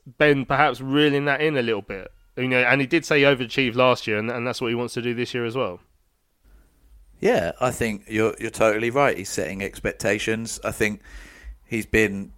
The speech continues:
Speaker 2: very honest with, with the fans, or certainly appears to be very honest since he's come in. Uh, and, and who knows, maybe, maybe what Thomas had said had been taken in the wrong way or said in the wrong way, I don't know. Or maybe, maybe Thomas was pulling the wool over our eyes slightly. I, I guess we're not gonna be sure, but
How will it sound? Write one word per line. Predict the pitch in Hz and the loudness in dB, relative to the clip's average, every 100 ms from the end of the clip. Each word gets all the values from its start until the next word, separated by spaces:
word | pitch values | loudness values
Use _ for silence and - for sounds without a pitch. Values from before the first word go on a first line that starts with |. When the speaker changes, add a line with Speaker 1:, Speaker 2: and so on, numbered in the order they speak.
| _ | _
Speaker 2:
very | - 117 107 104 | -2 2 4 4
honest | 104 113 107 - | 2 0 -4 0
with, | 110 98 - _ - | 0 -2 -8 _ -4
with | 110 | -2
the | 104 | -2
fans, | - 117 113 117 - | 4 4 4 -2 -8
or | 101 95 | -6 -6
certainly | - 110 98 104 | 2 2 2 0
appears | 101 120 110 - | 2 2 2 0
to | |
be | 110 | -4
very | 107 113 113 | 2 4 6
honest | 113 117 - | 4 0 -4
since | 113 - | -4 -4
he's | 113 - | -8 -4
come | - 107 | -2 0
in. | 117 120 - - - - - _ | -2 -4 -16 -20 -20 -16 -16 _
Uh, | 117 117 120 120 - | -4 0 2 2 0
and, | 127 127 - | -2 -4 -6
and | 135 139 | -4 -2
who | 156 | -2
knows, | 143 139 107 123 | 0 0 0 -2
maybe, | 117 113 110 - _ | -2 -2 -6 -8 _
maybe | 110 113 110 | 0 2 2
what | 107 110 - | 2 0 0
Thomas | 117 110 107 | -4 -2 -4
had | 107 | -6
said | - 107 - | -2 -2 2
had | 120 113 | 0 0
been | 110 107 - - - - - - - _ _ _ | -4 -6 -12 -20 -20 -18 -18 -20 -20 _ _ _
taken | - 120 120 123 | 0 2 2 -4
in | 117 | -2
the | 117 | 0
wrong | 120 120 | 2 4
way | 123 120 | 6 6
or | 107 98 | 4 0
said | - 120 107 | 4 4 4
in | 107 | -2
the | 110 | 0
wrong | 117 110 | 0 2
way, | 113 113 107 | 2 2 2
I | |
don't | 101 104 98 | 2 2 4
know. | 113 120 | 4 4
Or | 117 117 | 2 -2
maybe, | 117 120 117 113 - | -2 -2 -4 -6 -4
maybe | 120 120 | -2 -2
Thomas | 117 135 127 - | 0 0 0 0
was | 131 | 0
pulling | - 135 131 | 2 0 0
the | 127 | 2
wool | 135 | 4
over | 131 127 131 | 4 4 4
our | 131 | 6
eyes | 147 139 | 4 4
slightly. | 104 85 98 90 | 2 2 0 0
I, | 104 104 110 | 0 2 0
I | 110 | 0
guess | 113 - | -2 -2
we're | 113 | -2
not | 110 - | -2 -2
gonna | 110 | -4
be | 107 110 | -4 -4
sure, | - 120 95 | 2 4 4
but | - 101 - | 4 4 4